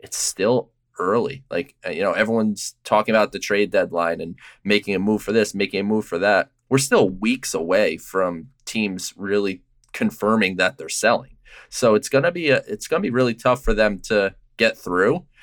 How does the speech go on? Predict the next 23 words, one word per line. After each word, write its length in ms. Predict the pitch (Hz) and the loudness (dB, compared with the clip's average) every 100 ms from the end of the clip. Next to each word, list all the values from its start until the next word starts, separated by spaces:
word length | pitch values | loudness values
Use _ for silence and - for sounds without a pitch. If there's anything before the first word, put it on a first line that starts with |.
| - - | -6 0
and 160 | 104 | 2
they're 80 | 107 | 2
just 220 | 120 113 | -2 0
gonna 140 | 117 113 | 2 4
have 220 | 113 113 | 2 0
to 100 | 107 | -6
utilize 680 | 90 104 107 110 117 117 - | -4 -2 2 4 4 2 2
Jared 260 | 110 110 | 2 4
Eichhoff. 500 | 104 139 92 - - | 4 2 -2 -6 -6
Like, 220 | 87 87 - | -6 -6 -10
I 60 | |
guess 220 | - 95 - | -8 -8 -4
Jared 260 | 95 98 | 0 2
Eichhoff 460 | 95 101 101 104 - | 2 2 0 0 -2
is 240 | 98 92 | -4 -6
the 80 | 92 | -4
number 260 | 92 90 95 | -4 -4 -6
five 540 | - 90 92 113 - | 0 4 4 2 0
for 120 | 95 | -2
the 100 | 92 | -2
time 320 | 90 101 98 | 0 -2 -2
being. 460 | 90 90 98 127 135 _ _ _ | -4 -4 -2 -2 -6 _ _ _
Um, 280 | 85 - - | -16 -16 -16